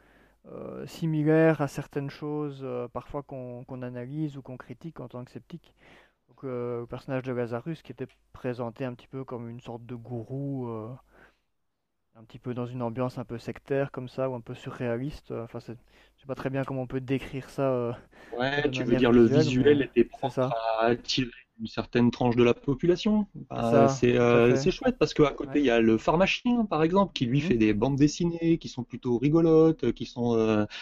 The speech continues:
Speaker 2: un, dans un style un peu naïf. Et donc,
Speaker 1: Mhm.
Speaker 2: euh, les, les mêmes sujets, euh,
Speaker 1: Tout à
Speaker 2: sont
Speaker 1: fait.
Speaker 2: expliqués dans, dans des, euh, dans des coques, dans des, euh, dans des, euh, des visuels et, et des designs très différents.
Speaker 1: Tout à fait.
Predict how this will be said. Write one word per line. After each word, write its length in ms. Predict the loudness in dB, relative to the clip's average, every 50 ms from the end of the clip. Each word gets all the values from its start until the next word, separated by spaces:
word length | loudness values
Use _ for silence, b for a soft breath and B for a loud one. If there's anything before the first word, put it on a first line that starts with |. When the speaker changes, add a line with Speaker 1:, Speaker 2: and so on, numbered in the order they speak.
| B B B
Speaker 2:
un, 380 | -2 0 0 0 0 0 0 2
dans 160 | 2 2 2
un 60 | 2
style 180 | 0 0 0 2
un 80 | 2 4
peu 120 | 4 4
naïf. 520 | 4 6 4 4 4 2 2 0 -4 -8 -8 -6
Et 80 | -6
donc, 260 | -4 -4 -6 -6 -6
Speaker 1:
Mhm. 0 |
Speaker 2:
euh, 280 | -6 -6 -4 -4 -4 -4 B B B B -8 -2
les, 240 | 0 2 2 2 0 0
les 80 | 0
mêmes 200 | 4 8 8 8 6
sujets, 360 | 6 2 4 6 6 4 4 0 _ _ _ _ _ _ _ _ _ -6 -2
euh, 180 | 0 0 0 0 0
Speaker 1:
Tout 60 | 2
à 40 | 2
Speaker 2:
sont 60 | 2
Speaker 1:
fait. 140 | 2 2 0
Speaker 2:
expliqués 400 | -6 -6 0 4 6 8 8 8
dans, 400 | 6 4 0 0 0 -2 -2 -4
dans 200 | -4 -4 -4 0 2
des, 200 | 4 6 6 6
euh, 180 | 4 2 2
dans 160 | 2 2 2 2
des 120 | 2 2 0
coques, 340 | 0 -4 -4 -4 -4 -8 -8
dans 200 | -6 -4 -4 0
des, 180 | 0 0 0
euh, 460 | 0 -2 -4 -6 -8 -8 -8 -8 -10 -10 -8
dans 160 | -6 -6 -4 -2
des, 180 | -2 -2 -4
euh, 220 | -4 -8 -10 -10 -10 -12 -12 -14 B B B B B B 2
des 80 | 4
visuels 480 | 4 4 4 6 8 8 8 8 8 8
et, 160 | 6 6 4 2
et 120 | 0 0
des 100 | 0 0
designs 440 | 0 2 2 2 2 2 2 0 -2
très 200 | -2 -4 -6 -6
différents. 520 | -4 -6 -6 -6 -4 -2 -2 -2 -4 -6 _ _ _ _ _ _ _ _
Speaker 1:
Tout 80 | -12 -12
à 40 | -8
fait. 220 | -4 -4 -4 -4